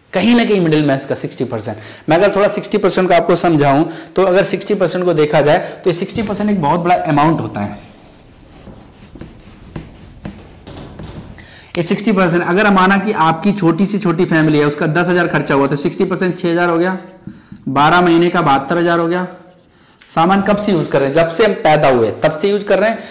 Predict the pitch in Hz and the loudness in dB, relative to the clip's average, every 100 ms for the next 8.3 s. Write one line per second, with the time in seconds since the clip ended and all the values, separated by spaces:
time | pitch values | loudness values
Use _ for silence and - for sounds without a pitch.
0 | - - 135 156 180 208 208 208 208 190 | -16 -10 0 2 4 4 4 4 4 4
1 | 165 196 - 185 185 170 165 160 147 143 | 2 2 2 0 2 2 2 2 0 0
2 | 135 147 143 147 139 165 - 165 156 156 | -2 -2 -2 0 2 0 0 -4 0 0
3 | 151 160 160 143 139 135 135 127 131 147 | 2 0 0 0 0 0 0 0 0 2
4 | 175 - - - - 147 147 160 185 175 | 0 -2 -12 -10 -4 -2 0 0 2 2
5 | 156 127 135 135 131 127 123 165 165 151 | 2 2 2 2 2 2 2 2 2 0
6 | 143 131 123 180 - 151 139 139 160 180 | -2 0 2 0 0 2 4 4 4 4
7 | - - - 151 147 156 143 131 127 123 | 0 -8 -2 0 2 2 2 -2 0 -2
8 | 107 98 | -2 -6